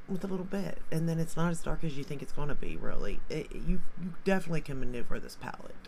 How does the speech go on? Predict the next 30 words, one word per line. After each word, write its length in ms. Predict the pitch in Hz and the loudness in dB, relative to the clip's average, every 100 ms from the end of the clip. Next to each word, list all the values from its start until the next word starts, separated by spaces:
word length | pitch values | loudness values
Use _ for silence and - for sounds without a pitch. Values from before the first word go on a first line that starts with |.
| - - - | -6 -4 -2
for 160 | - 131 | 0 4
lighter 300 | 113 104 - | 6 6 8
shades 380 | - - 117 - | 8 8 6 8
if 140 | - | 6
you 60 | - | 4
want 200 | 123 - | -2 0
that 140 | - | 0
kind 160 | - 113 | 0 -2
of 80 | - | -4
look. 220 | - - - - - - - - - - - - | 0 0 -2 -4 0 -2 -2 -4 0 2 4 6
But 140 | 135 | 6
if 120 | 123 127 | 4 0
you 80 | |
want 220 | 123 127 - | 2 2 2
that 220 | 151 143 - - - - - - - | 2 2 0 2 4 4 4 2 4
deep, 360 | 165 165 170 - - - - | 6 10 10 10 8 6 6
dark, 380 | 135 139 143 | 4 4 6
saturated 1000 | - - 147 127 - 147 147 139 143 135 - - - - - - - - - - - 120 | 6 6 4 2 4 4 4 4 4 4 4 2 -4 -2 -2 -2 -4 -4 0 2 2 -2
color 320 | 147 165 156 | -2 0 0
payoff 580 | - 156 143 143 151 - | -2 -8 -6 -2 -2 -2
looks, 400 | 170 165 - - - - - - - - - - | -2 0 0 2 2 4 8 10 10 10 8 8
it, 120 | - - - - - - - - | 4 0 0 4 2 2 -2 0
this 200 | 165 151 | -4 -4
is 200 | 151 - | -8 -6
your 80 | 139 | -6
girl. 280 | - - - - | -4 2 2 2
This 200 | - - | -4 -4
is 140 | 160 - | -2 -2
your 140 | 147 | -2
palette. 460 | - - - - | -4 -6 -4 -4